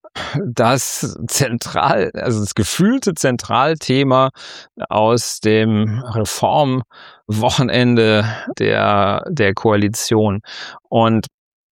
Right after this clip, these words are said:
der Koalitionsausschuss hat also auch beschlossen, die fernmündliche Krankschreibung abzuschaffen,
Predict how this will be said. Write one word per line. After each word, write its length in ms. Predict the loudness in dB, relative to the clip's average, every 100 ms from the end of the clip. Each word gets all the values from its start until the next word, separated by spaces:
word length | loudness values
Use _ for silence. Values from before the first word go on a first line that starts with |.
| _ _ _ _ _ -6
der 140 | -4
Koalitionsausschuss 1400 | 0 0 2 2 2 -2 -4 -4 -4 -8 0 0 2 0 0
hat 180 | 0
also 280 | 0 0 0
auch 100 | -2
beschlossen, 640 | -6 -4 2 2 2 0 0
die 140 | 0
fernmündliche 1200 | -2 -2 0 2 4 4 4 2 0 -2 0 -2
Krankschreibung 880 | 0 0 0 -6 -2 0 2 -2 -4
abzuschaffen, 920 | -4 -4 -4 -4 0 2 2 0 -2